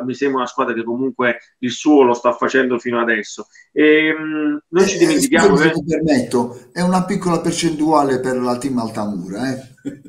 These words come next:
Speaker 1: Infatti no, mi hai rubato proprio la battuta, stavo dicendo,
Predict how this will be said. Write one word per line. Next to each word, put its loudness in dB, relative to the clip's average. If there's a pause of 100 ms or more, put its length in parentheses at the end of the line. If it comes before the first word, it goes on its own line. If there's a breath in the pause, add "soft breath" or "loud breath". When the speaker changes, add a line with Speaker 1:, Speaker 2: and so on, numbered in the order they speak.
Speaker 1:
Infatti 4
no, 6
mi -4
hai -2
rubato 2
proprio 0
la -2
battuta, -2
stavo -6
dicendo, -4